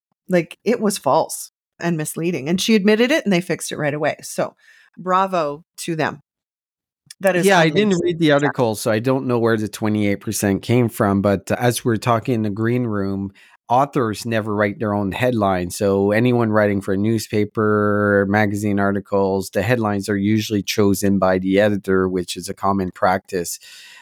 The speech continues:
Speaker 2: So
Speaker 1: Mm-hmm.
Speaker 2: maybe she didn't even know. I don't know who wrote the headline and why they came up with twenty-eight percent, because first of all, twenty-eight percent using it successfully is funny because we know that number is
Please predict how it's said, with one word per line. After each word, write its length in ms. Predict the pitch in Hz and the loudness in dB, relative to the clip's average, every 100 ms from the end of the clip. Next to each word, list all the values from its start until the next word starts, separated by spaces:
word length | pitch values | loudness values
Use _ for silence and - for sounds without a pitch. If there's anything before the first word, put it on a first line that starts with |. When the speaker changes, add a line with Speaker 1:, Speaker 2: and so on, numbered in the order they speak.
| - | -6
Speaker 2:
So 140 | 226 | -2
Speaker 1:
Mm-hmm. 100 | 104 | 0
Speaker 2:
maybe 220 | 135 190 | 2 0
she 160 | 156 - | 0 -2
didn't 120 | 123 | -2
even 220 | 123 113 101 | -2 -4 -2
know. 500 | 117 135 95 95 107 _ - | 2 2 2 -2 -6 _ -6
I 120 | 120 | 0
don't 140 | 127 127 | 0 2
know 200 | 117 107 - | 0 -2 0
who 220 | 175 196 | 2 4
wrote 320 | 139 113 110 | 4 2 0
the 120 | - 101 | -2 0
headline 540 | 104 101 101 101 101 | 0 0 0 0 -2
and 240 | 95 92 92 | -4 -6 -2
why 320 | 101 107 127 | 2 4 2
they 180 | 117 104 | 0 -4
came 260 | - 98 | -4 -2
up 160 | 98 90 | -2 -2
with 140 | 104 95 | -6 -8
twenty-eight 440 | - 98 98 92 | -6 -4 -4 -6
percent, 460 | - 92 98 95 147 | -6 -4 0 0 0
because 440 | 123 98 101 95 - - - - | -4 0 -2 -2 -8 -20 -20 -14
first 260 | - 147 - | -2 0 0
of 60 | 117 | 0
all, 100 | 107 | -2
twenty-eight 440 | - 127 123 117 | 0 -2 0 -2
percent 440 | 120 104 120 110 107 | -6 -4 0 0 0
using 440 | 107 127 123 107 | 2 2 2 0
it 120 | 101 | -2
successfully 840 | - 101 - 160 180 - - 113 104 | -6 -10 -4 0 0 -2 -4 -2 -2
is 180 | 104 | -6
funny 380 | - - 127 104 | -4 0 0 0
because 460 | 92 90 98 92 - - _ - | -2 -4 -4 -4 -8 -20 _ -14
we 380 | 107 107 127 131 | -8 -2 2 4
know 220 | 120 113 | 4 4
that 180 | 104 101 | 2 2
number 400 | 107 110 101 101 | 2 2 2 2
is 280 | 95 98 | 2 -2